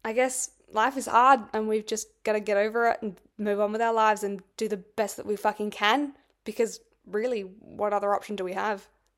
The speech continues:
And I love life. I have gone through a lot of shit in my life, but I've also had really amazing experiences in my life. And for a twenty-three-year-old, I'm so happy that I have had the life that I have had so far. And okay, you know,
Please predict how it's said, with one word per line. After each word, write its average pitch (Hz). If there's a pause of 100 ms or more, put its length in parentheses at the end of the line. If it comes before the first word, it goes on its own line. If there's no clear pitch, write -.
(220)
And 226
I 233
love 196
life. 160 (240)
I 220
have 226 (880)
gone 214
through 208 (140)
a 196
lot 196
of 196
shit 202
in 196
my 170
life, 151 (520)
but 233
I've 220
also 220
had 196
really 233
amazing 202
experiences 190
in 185
my 185
life. - (420)
And 208
for 220
a -
twenty-three-year-old, 233
I'm 208
so 208
happy 196 (1000)
that 247
I 254
have 233
had 214
the 214
life 208
that 214
I 208
have 202
had 202
so 202
far. -
And 202
okay, 226
you 202
know, -